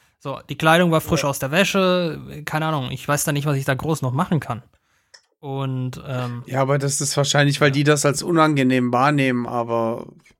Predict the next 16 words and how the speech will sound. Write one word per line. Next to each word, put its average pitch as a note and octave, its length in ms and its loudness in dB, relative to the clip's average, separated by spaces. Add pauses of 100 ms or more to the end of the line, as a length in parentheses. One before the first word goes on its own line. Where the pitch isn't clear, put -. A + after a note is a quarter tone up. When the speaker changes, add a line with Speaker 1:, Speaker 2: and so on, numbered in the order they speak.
(680)
Speaker 2:
Ja, A#2+ 160 -2
aber C3+ 160 2
es B2+ 120 -2
ist A#2 200 -4
genauso, C#3 140 0
Speaker 3:
also B2+ 160 0
Speaker 2:
wenn - 40 2
Speaker 3:
der C3 100 6
Speaker 2:
du, C#3+ 60 4
Speaker 3:
Hund E3+ 180 6
Speaker 2:
wenn D3+ 40 0
Speaker 3:
riecht D#3+ 240 4
ja D3+ 80 8
generell D3 540 6
nicht B2+ 180 -2
unangenehm. B2 800 2